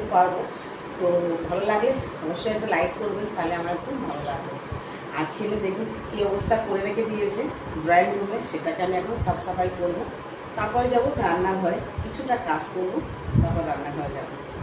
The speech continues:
আজকে অল্প কিছুই রান্না করবো, যেহেতু বিকেলবেলার দিকে যাবো একটু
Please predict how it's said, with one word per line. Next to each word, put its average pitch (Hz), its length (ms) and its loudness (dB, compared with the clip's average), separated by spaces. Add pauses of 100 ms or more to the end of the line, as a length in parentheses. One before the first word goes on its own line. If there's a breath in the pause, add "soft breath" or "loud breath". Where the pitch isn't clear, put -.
(500)
আজকে 185 240 2
অল্প 185 240 4 (140)
কিছুই 262 220 0
রান্না 202 320 4
করবো, 208 280 -2
যেহেতু 190 260 2
বিকেলবেলার 185 400 2
দিকে 190 200 -4
যাবো 180 260 2
একটু 247 220 -2